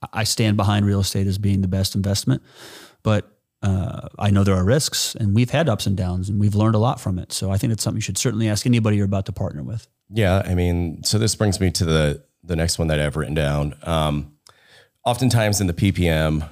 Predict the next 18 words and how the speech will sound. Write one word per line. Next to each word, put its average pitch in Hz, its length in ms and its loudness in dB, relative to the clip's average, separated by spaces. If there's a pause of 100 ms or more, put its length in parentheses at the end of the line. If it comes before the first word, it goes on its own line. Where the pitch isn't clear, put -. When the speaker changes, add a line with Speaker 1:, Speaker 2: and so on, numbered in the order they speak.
(200)
Speaker 2:
um, 76 300 0
the - 60 -8
private 80 320 -2
placement 78 560 -2
memorandum, 76 680 0
you'll 80 160 -2
see 78 600 -2
kind 78 160 -2
of 76 80 -4
the 78 80 -6
pro 80 180 -6
forma 80 380 -2
of 78 120 -2
how 80 160 -2
the 71 80 -8
project's 78 480 -4
gonna 73 180 -6
perform. 73 560 -8